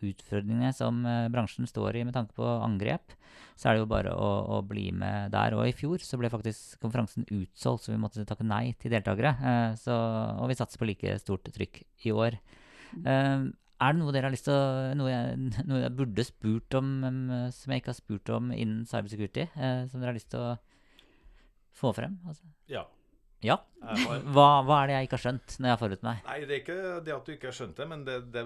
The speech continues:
Speaker 3: du bør spurt om, det bør vi vente med å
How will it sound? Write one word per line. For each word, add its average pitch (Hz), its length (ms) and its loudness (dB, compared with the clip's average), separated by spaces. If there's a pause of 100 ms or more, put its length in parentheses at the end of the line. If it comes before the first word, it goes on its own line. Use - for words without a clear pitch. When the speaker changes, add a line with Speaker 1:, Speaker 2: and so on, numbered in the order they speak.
Speaker 3:
du 123 80 -8
bør 117 160 -8
spurt - 640 -12
om, 156 160 -8
det 135 140 -6 (260)
bør 101 220 -4
vi 120 100 -6
vente 123 680 -8 (200)
med 123 160 -8
å 120 140 -2